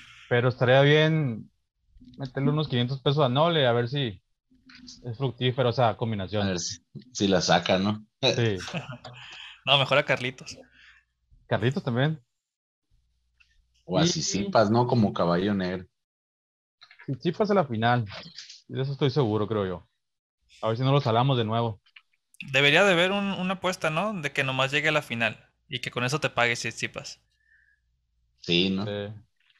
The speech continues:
Speaker 1: podría ser. Y como caballo negro, ¿a quién verían ustedes?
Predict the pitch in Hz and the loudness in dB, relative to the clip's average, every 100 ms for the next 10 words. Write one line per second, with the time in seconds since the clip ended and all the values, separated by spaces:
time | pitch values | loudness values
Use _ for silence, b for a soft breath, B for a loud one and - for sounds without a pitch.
0 | _ _ - - 104 107 117 104 107 110 | _ _ -20 -10 -4 -2 -2 -4 -6 -6
1 | _ _ _ _ - _ - - _ _ | _ _ _ _ -20 _ -20 -20 _ _
2 | _ _ 139 135 156 151 143 147 160 170 | _ _ -2 0 2 2 4 6 6 4
3 | 175 202 208 208 - _ _ _ _ _ | 4 4 4 2 0 _ _ _ _ _
4 | _ - 147 196 196 185 202 160 180 180 | _ -8 -4 -2 0 2 2 0 -2 0
5 | 190 190 - | 0 -2 -8